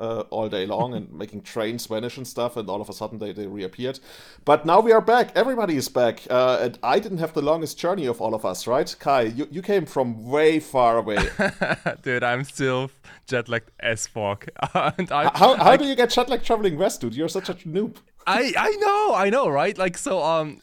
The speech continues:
Speaker 2: for everyone who doesn't know, I, I, I went, uh, to Japan for, like, two and, two and a half weeks during the holidays. Spent, like, the, the, f-, the first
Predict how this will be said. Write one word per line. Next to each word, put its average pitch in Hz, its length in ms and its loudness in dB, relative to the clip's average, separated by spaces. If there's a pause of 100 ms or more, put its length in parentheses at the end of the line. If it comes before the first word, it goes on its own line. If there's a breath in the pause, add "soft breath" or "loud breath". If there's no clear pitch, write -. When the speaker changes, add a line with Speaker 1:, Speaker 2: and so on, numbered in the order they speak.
Speaker 2:
for 160 120 -2
everyone 170 340 0
who 170 100 0
doesn't 147 280 -2
know, 135 140 2
I, 139 360 2
I, 156 120 -4
I 135 440 -2 (200)
went, 135 340 -4
uh, 110 360 -2
to - 100 -14
Japan 120 400 -2
for, 104 400 -4
like, 101 220 -4
two 120 200 -4
and, 113 240 -6
two - 120 -8
and 113 80 -6
a 107 40 -4
half 110 200 -2
weeks 110 480 -6
during 120 160 -2
the 120 80 -2
holidays. 120 500 0
Spent, 107 380 -8
like, 104 240 -6
the, 101 200 -8
the, 95 120 -10
f-, - 220 -20
the 117 60 -12
first 135 680 -4